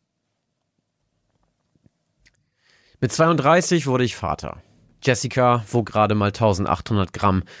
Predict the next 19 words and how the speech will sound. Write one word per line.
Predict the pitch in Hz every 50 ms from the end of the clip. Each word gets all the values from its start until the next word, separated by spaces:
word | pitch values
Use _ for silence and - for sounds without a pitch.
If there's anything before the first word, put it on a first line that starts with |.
| - _
und | - 110
kam | - - 117 107
neun | 101 98 95 92
Tage | - - 90 82 87 82
zu | - -
früh | 98 - - 101 90
auf | 78 73 -
die | - 76 64 -
Welt. | - - - - - _ _ - - - - - - - - -
Doch | 127 117
sie | - 151
war | 143 160
kerngesund | 156 - - 180 185 196 190 175 131 117 127 123 117 110 - - - - -
und | - 104 92
wir | 107 92
wurden | 92 92 92 - 92
eine | 80 73 85 95 98
glückliche | - 95 - - 78 - - -
Familie. | 78 - 110 110 104 87 80 76 67 64 -